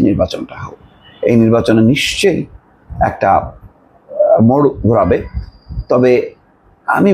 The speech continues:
বলবো যে জানি না, বিএনপির কোনো নেতা ব্যাখ্যা দেননি, তারেক রহমান নিজেও বলেননি, তারেক রহমান এখন যত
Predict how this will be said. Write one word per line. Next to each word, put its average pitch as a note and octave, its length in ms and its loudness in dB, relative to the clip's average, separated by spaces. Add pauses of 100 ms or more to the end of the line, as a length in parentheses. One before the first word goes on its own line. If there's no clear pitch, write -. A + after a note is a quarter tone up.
(100)
বলবো F#2+ 260 2 (960)
যে A#2 80 4 (120)
জানি D#3 280 2
না, A2+ 60 0 (500)
বিএনপির B2+ 360 0 (240)
কোনো D3+ 160 2 (100)
নেতা B2+ 180 0 (120)
ব্যাখ্যা A2+ 300 -2
দেননি, A#2 280 2 (580)
তারেক G#2 280 0
রহমান A2 300 2
নিজেও B2+ 280 2
বলেননি, G2+ 360 2 (840)
তারেক C3 360 0
রহমান C3+ 300 2 (520)
এখন A#2+ 180 0 (120)
যত A2+ 160 0